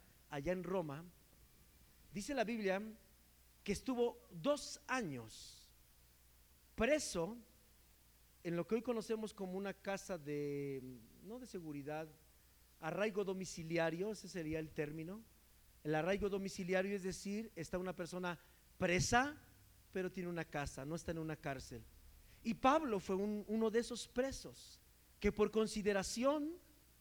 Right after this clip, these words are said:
el gobernador le dijo: Está bien, adelante, que viva en una casa, pero está preso. No está libre, está preso. Y dice la Biblia que Pablo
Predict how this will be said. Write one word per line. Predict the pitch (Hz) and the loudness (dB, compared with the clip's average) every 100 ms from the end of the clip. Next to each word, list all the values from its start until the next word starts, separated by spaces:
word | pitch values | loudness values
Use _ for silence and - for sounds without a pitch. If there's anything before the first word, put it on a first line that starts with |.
| - - - | -20 -20 -6
el | 190 196 | -2 2
gobernador | 196 202 202 202 233 262 | 4 2 2 2 2 4
le | 226 | 0
dijo: | 247 208 196 185 | 0 -2 -4 -4
Está | 185 - 202 | -8 -2 0
bien, | 202 247 302 311 - - - - | 2 2 0 -8 -18 -20 -20 -6
adelante, | 170 165 175 190 190 156 143 | -2 0 2 2 0 -4 -6
que | - 170 | -4 -2
viva | 151 240 220 208 | 0 0 2 2
en | 202 | 2
una | 208 196 | -2 -4
casa, | - 247 240 254 | -2 -4 -2 -4
pero | - 175 | -2 -4
está | - 202 | -2 -4
preso. | - 185 170 135 110 - - | -2 -4 -4 -8 -10 -16 -14
No | 123 151 | -4 -2
está | 190 262 | 0 0
libre, | 240 226 165 113 - - - | 0 -2 -2 -4 -10 -20 -14
está | 143 - 170 | -8 -6 -4
preso. | 175 156 - 98 - - - - - - | -2 -4 -8 -16 -16 -20 -20 -20 -20 -12
Y | - | -2
dice | 220 277 302 | 0 0 2
la | 269 | 0
Biblia | 247 208 170 170 220 - - | 2 0 0 0 -2 -10 -2
que | 202 | -2
Pablo | - 247 269 233 185 190 220 | 0 -2 -2 0 0 2 2